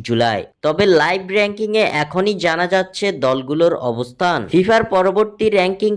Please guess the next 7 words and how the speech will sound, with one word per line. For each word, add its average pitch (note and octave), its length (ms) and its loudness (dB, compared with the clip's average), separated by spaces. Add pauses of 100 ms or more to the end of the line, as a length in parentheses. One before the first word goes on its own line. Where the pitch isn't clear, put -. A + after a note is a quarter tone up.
(100)
প্রকাশিত E3 440 0 (120)
হওয়ার F#3 280 2 (220)
আগে C#3+ 180 -2 (160)
মাঠে B2+ 280 -4
নেমেছিল F3+ 440 0 (200)
ব্রাজিল, B2+ 460 2 (180)
আর্জেন্টিনা D3+ 580 -2